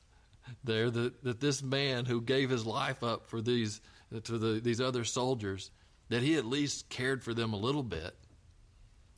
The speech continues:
And yet, how many of us have asked, "Does God really love me? Man, if God really knew how much I had done,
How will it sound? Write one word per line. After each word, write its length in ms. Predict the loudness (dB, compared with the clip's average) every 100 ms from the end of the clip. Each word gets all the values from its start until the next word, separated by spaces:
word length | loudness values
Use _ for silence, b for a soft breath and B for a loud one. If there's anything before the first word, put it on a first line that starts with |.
| -20 -20 -20 -12
And 120 | -6
yet, 180 | -4 -2
how 200 | -2 -2
many 240 | -2 -2 -2
of 120 | 0
us 300 | 0 -2 -2
have 160 | -2
asked, 560 | 0 0 0 -2 -8 -12 -20 -20 -20 -20 -20 -20 -10
"Does 180 | -6 -4
God 380 | -2 0 0 0
really 240 | 0 0
love 320 | 0 0 0
me? 380 | 0 -2 -2 -6 -12 -20 -20 -20 -20 -20 -20 -20 -20 -20 -20 -20 -20 -20 -20 -20 -20 -20 -20 -16 -6
Man, 200 | -4 -2
if 120 | -2
God 260 | -2 0
really 220 | 0 0 0
knew 360 | 2 2 2
how 200 | 2 0
much 320 | 0 0 -2
I 220 | -2 -2 0
had 180 | -2 -6 -14 -10
done, 520 | -4 0 0 -2 -4